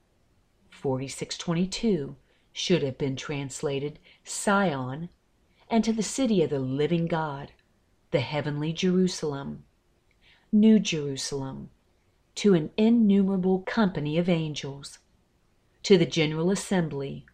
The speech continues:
congregation, and church of the firstborn, who are registered in heaven, to God, the born again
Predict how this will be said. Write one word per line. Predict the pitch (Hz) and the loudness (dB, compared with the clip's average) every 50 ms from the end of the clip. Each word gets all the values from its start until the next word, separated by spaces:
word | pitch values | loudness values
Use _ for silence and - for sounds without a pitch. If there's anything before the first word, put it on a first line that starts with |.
| _ _ _ _ _ _ _ _ _ - | _ _ _ _ _ _ _ _ _ -8
congregation, | - 175 165 143 135 139 131 135 147 143 147 160 165 - - - 135 139 156 160 - _ _ _ _ _ _ _ _ _ _ _ - | -4 -4 -2 -2 -4 -6 -8 -6 -6 -4 -4 -2 -4 -4 -4 -6 -6 -10 -12 -14 -16 _ _ _ _ _ _ _ _ _ _ _ 2
and | 214 202 202 190 196 | 4 6 6 6 4
church | - - 247 254 262 - - | 2 4 4 4 2 2 -2
of | 226 | -4
the | 226 202 | -4 -4
firstborn, | - - 196 196 190 - - - - 156 139 139 143 - - 117 - _ _ _ _ _ _ _ _ _ - | -2 -2 -2 -2 -2 -4 -4 -2 -2 -2 -2 -2 -6 -10 -12 -14 -16 _ _ _ _ _ _ _ _ _ 4
who | 208 185 160 | 6 6 6
are | 147 135 143 147 | 6 4 0 0
registered | 143 151 143 139 151 143 - - 165 160 156 175 | 0 0 0 0 -2 -6 -4 -2 -2 -2 0 0
in | 185 175 | 0 0
heaven, | 165 190 185 180 175 160 143 147 143 143 - _ _ _ _ _ _ _ _ _ - | 0 0 0 0 0 -2 -6 -10 -10 -14 -16 _ _ _ _ _ _ _ _ _ -4
to | - 214 190 | -2 0 0
God, | 180 208 208 196 165 151 147 151 - - _ _ _ _ _ _ _ _ _ _ _ | 2 0 0 0 -2 -4 -6 -10 -16 -20 _ _ _ _ _ _ _ _ _ _ _
the | - 156 | -2 -2
born | 131 123 151 147 147 147 151 | 0 0 -2 -2 0 -2 -2
again | 160 165 170 202 196 180 156 139 160 | -4 -2 0 0 2 2 0 -2 -4